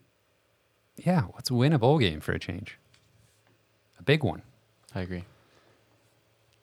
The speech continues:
Speaker 1: So now that the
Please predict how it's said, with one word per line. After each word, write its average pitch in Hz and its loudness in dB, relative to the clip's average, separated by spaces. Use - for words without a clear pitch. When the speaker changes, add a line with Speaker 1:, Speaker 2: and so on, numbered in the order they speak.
Speaker 1:
So 120 2
now 131 8
that 151 4
the 120 2